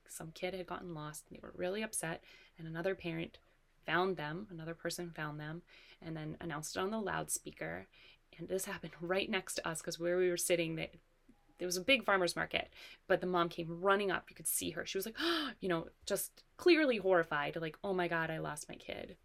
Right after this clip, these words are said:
And the person who was on the loudspeaker with the kid, um, walked up to the other parent, and she goes, "How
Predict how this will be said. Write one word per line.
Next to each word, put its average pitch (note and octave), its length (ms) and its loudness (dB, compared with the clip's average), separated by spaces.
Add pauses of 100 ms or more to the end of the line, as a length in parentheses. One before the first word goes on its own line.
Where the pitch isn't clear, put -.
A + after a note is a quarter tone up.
(600)
And E3 420 -2 (380)
the F3 200 0
person F#3+ 420 2
who F3 120 -2
was E3+ 180 -2
on E3 120 -4
the E3 80 -4
loudspeaker E3+ 520 -2
with D#3+ 140 -8
the E3 60 -12
kid, E3+ 500 -4 (540)
um, E3 280 -6 (920)
walked E3 320 0
up F3 100 -4
to - 60 -18
the E3+ 100 0
other E3 80 0
parent, E3 260 -4
and E3+ 100 -10
she - 60 -8
goes, E3 120 -12
"How E3+ 180 -4